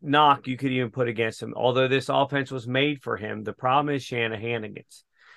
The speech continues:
I saw some stats today that when Eli Mitchell is in the game,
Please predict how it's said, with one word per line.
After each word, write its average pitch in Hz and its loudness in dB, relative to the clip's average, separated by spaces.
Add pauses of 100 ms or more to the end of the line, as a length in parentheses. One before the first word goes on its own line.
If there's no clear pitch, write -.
(120)
I 123 -2
saw 143 6
some 139 -4
stats 135 2
today 127 2
that 110 2 (480)
when 120 -2
Eli 131 4
Mitchell 135 -2
is 117 0
in 127 2
the 123 0
game, 131 0